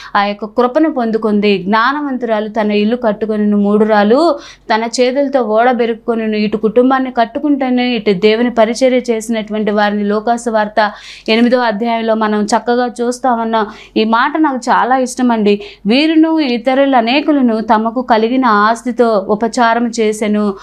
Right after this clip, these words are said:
ఒక మీటింగ్ జరిగినప్పుడు, "అక్క, అక్కడికి ఇదిగో నేను ఈ విధమైనటువంటి ఆహార పదార్థాలు తెస్తాను. అక్క, ఇదిగో కూజా భార్య అయినటువంటి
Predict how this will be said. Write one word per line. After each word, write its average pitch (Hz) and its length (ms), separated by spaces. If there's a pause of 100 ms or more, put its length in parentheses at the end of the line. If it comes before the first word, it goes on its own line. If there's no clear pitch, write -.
(200)
ఒక 220 280
మీటింగ్ 285 320
జరిగినప్పుడు, 240 600
"అక్క, 233 420 (300)
అక్కడికి 220 360
ఇదిగో 233 240
నేను 220 240
ఈ 233 200
విధమైనటువంటి 254 760
ఆహార 214 360
పదార్థాలు 220 560
తెస్తాను. 214 640 (280)
అక్క, 214 180 (140)
ఇదిగో 233 200
కూజా 277 400
భార్య 247 400
అయినటువంటి 247 840